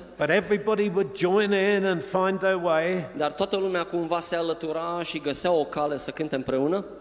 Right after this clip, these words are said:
Speaker 1: And then somebody might speak in a tongue.
Speaker 2: Poate cineva, uh, vorbea într-o limbă
Speaker 1: And then it would be interpreted.
Speaker 2: care urma după aia să fie interpretată, tradusă.
Speaker 1: And then there might be another song that somebody starts.
Speaker 2: După care poate altcineva începea un cântec.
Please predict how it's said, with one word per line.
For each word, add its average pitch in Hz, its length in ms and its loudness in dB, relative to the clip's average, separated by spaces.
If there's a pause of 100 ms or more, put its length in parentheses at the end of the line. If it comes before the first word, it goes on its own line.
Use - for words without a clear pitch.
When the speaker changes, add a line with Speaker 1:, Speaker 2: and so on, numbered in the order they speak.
(140)
Speaker 1:
And 156 220 0
then 214 200 4
somebody 214 500 2
might 202 320 0
speak - 420 -4
in 202 120 0
a 190 80 0
tongue. 190 720 0
Speaker 2:
Poate 165 220 -2
cineva, 160 760 0
uh, 156 40 -4 (360)
vorbea 156 360 0
într-o 156 300 2
limbă 151 420 0 (300)
Speaker 1:
And 160 180 0
then 185 140 4
it 202 120 0
would 208 160 2
be 208 160 2
interpreted. 190 800 0 (340)
Speaker 2:
care 147 400 0
urma 151 320 0
după 143 200 -2
aia 143 120 0
să 151 120 -4
fie 151 180 -4
interpretată, 139 800 -4 (260)
tradusă. 131 520 -4 (240)
Speaker 1:
And 160 180 0
then 196 180 4
there 202 160 4
might 196 300 2
be 190 140 2
another 185 340 2
song 190 440 2
that 165 120 -2
somebody 175 440 0
starts. 180 800 -2
Speaker 2:
După 147 200 -4
care 165 280 -4
poate 160 320 -2
altcineva 185 480 0
începea 151 340 -4
un 135 180 -2
cântec. 151 380 -4